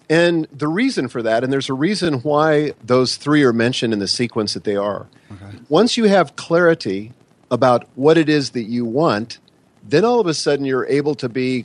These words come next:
Speaker 1: courageous to do what you need to do. Hmm. So, for example, if I know that I want a better marriage, and the thing that's standing in the way is a difficult conversation with my spouse,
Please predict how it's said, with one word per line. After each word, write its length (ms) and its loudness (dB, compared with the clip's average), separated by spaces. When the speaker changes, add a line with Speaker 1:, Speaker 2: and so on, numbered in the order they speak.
Speaker 1:
courageous 840 0
to 100 0
do 220 0
what 200 2
you 80 -4
need 220 -4
to 100 -8
do. 320 0
Hmm. 80 -20
So, 180 4
for 160 2
example, 640 0
if 260 -2
I 180 0
know 440 -2
that 140 0
I 80 4
want 180 -2
a 60 -4
better 320 -2
marriage, 520 -6
and 120 0
the 60 0
thing 300 2
that's 160 0
standing 480 -2
in 80 -4
the 80 -4
way 240 2
is 160 0
a 60 -4
difficult 680 -2
conversation 640 -4
with 140 -6
my 160 -2
spouse, 640 -2